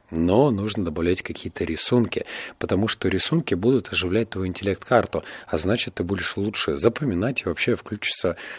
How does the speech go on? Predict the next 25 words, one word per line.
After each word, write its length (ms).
твоё 200
второе 320
полушарие 520
мозга, 320
которое 260
будет 300
отвечать 380
за 120
творчество. 720
И 140
так 360
в 100
тандеме, 640
то 100
есть 300
системный 580
подход 440
и 60
творчество, 600
ты 180
можешь, 420
во-первых, 340
на 100
проблему 400
по-другую, 640